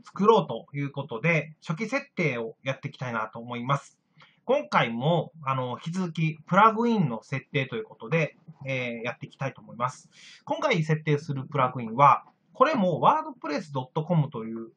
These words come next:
ところが正式に作っています。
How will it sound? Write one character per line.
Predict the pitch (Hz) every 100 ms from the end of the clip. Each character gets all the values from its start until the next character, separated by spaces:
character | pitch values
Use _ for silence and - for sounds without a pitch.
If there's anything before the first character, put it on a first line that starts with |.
| _ -
と |
こ | 156 123
ろ | 107
が | 113 160 123
正 | 220 233
式 | 226 - 214
に | 214 208 - _ _ _
作 | - 190
っ |
て | - - 170 147
い | 156
ま | 143
す。 | -